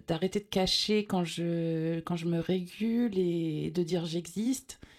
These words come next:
Et, euh, bah, j'en suis super fière, en fait. Et je suis super fière, euh, par exemple, euh, quand je suis avec vous, de vous dire à quel point je suis heureuse d'être avec vous, au lieu de vous tacler toutes les deux secondes, qui était, euh, d'ailleurs, euh, mon mode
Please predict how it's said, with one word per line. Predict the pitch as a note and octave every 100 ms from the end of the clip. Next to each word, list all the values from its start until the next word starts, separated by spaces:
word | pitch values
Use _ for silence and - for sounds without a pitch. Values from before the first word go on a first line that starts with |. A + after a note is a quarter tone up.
| - - _ _ _ _ - E3
Et, | E3+ E3+
euh, | D#3+ D#3 D#3 D#3+
bah, | E3
j'en | E3 F3
suis | -
super | G3+ - - F3
fière, | - F3+ F3
en |
fait. | D#3 F#3 D#3 - -
Et | F3 F3 F3
je | D#3+
suis | -
super | - - F3+ F#3 E3
fière, | - F#3+ G3+ G3+
euh, | F3+ E3
par | D#3+
exemple, | E3 D#3+ F#3+ G#3 -
euh, | F3+ E3
quand | E3+
je | E3+
suis | -
avec | E3 D#3+ D3+
vous, | - G#3 A3+ A3
de | F#3+
vous | E3 E3
dire | - E3+
à | D#3+
quel | D#3+
point | F3+
je | F3
suis | -
heureuse | D#3+ F3
d'être | D#3+ D#3 -
avec | D#3 D#3
vous, | F3+
au | G#3+ A3 F#3+ E3
lieu | E3 F#3 F#3
de | F3 E3+ F3 -
vous | -
tacler | E3 D#3+ F3
toutes | - -
les | E3
deux | D#3+
secondes, | - F#3+ G#3
qui | - E3 D#3+
était, | D#3+ - F3+ F#3
euh, | E3 D3+
d'ailleurs, | D#3+ D#3+ F3 F3
euh, | E3+ E3+
mon | E3
mode | F3